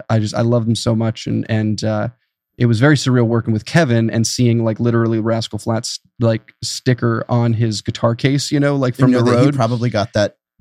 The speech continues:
Speaker 2: from one of
Speaker 1: Yeah.
Speaker 2: the guys in the band.
Speaker 1: Yeah. Oh yeah. No, it was literally, like, the, it was, it was, like, uh, not, like, spray painted on, but it was, like, one of the, like, official, you know, it's, like, one of the official, or, like, this is a touring guitar, you know what I mean? It was,
Speaker 2: Right.
Speaker 1: like, one of his touring guitars. And it's, like, bizarre to record,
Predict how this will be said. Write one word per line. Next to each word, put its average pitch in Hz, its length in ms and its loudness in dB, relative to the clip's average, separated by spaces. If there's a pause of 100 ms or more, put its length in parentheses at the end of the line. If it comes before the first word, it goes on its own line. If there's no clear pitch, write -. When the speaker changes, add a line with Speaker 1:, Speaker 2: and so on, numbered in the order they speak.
(140)
Speaker 2:
from 104 220 2
one 101 160 2
of 101 60 4
Speaker 1:
Yeah. 131 100 6
Speaker 2:
the 107 60 0
guys 92 300 -2
in 98 100 -2
the 92 80 -2
band. 110 160 2
Speaker 1:
Yeah. 151 120 6
Oh 170 120 6
yeah. 175 140 4
No, 170 200 4
it 156 40 4
was 143 120 2
literally, 160 380 4
like, 139 220 2
the, 135 200 0
it 135 100 0
was, 143 180 2
it 143 60 2
was, 135 160 2
like, 135 160 0
uh, 127 160 -4
not, 143 220 2
like, 131 100 0
spray 139 320 0
painted 147 320 2
on, 147 180 2
but 135 80 0
it 135 60 0
was, 123 160 0
like, 123 140 0
one 135 280 0
of 120 120 0
the, 127 160 -2
like, 113 160 -4
official, 113 680 -2 (140)
you 113 160 0
know, 110 200 -2 (160)
it's, - 120 -4
like, 120 120 2
one 127 120 2
of 120 80 2
the 123 60 2
official, 117 420 0
or, 127 60 4
like, 123 120 0
this 131 220 0
is 117 80 -4
a 120 80 0
touring 113 400 -2
guitar, 113 560 -4
you 120 100 0
know 117 80 0
what 113 80 -2
I - 20 -4
mean? 113 120 -2
It - 20 -2
was, 87 80 -2
Speaker 2:
Right. - 80 0
Speaker 1:
like, 98 80 -4
one 117 80 2
of 110 60 -2
his 107 120 -4
touring 113 300 -2
guitars. 110 300 -4 (480)
And 131 140 4
it's, 131 120 0
like, 127 200 2 (100)
bizarre 120 460 4
to 104 100 -2
record, 113 600 0